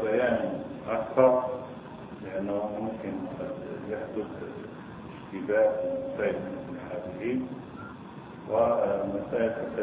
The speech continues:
تعلم بدقة هي للتحريم أو هي للكراهة، وإنما نريد التحريم بالبيان. لكن هذه المسألة مثلًا كون البصل تحتاج إلى نظر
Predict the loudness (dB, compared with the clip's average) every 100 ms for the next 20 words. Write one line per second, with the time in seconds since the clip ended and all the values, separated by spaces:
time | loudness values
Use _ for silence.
0 | 4 6 8 6 2 0 0 -2 4 6
1 | 8 8 6 2 -2 -4 -2 -2 -2 -2
2 | 0 0 0 -2 -2 -4 -4 -4 -4 -2
3 | -2 -2 -6 -6 0 4 6 6 4 0
4 | -4 -6 -6 -4 -4 -4 -4 -4 -2 -2
5 | -4 -4 -4 -4 -6 -8 -6 -4 -6 -6
6 | -8 -6 2 4 6 4 0 -2 -6 -8
7 | -10 -12 -12 -12 -10 -4 0 2 0 -2
8 | 0 0 0 -2 -4 0 0 0 -2 -2
9 | -4 0 0 2 0 0 -2 0 0 -2
10 | -4 -4 -2 -4 -4 -6 -2 -2 -2 -4
11 | -8 -10 -10 -12 -12 -12 -4 6 8 8
12 | 2 -2 4 8 8 6 0 -2 6 6
13 | 6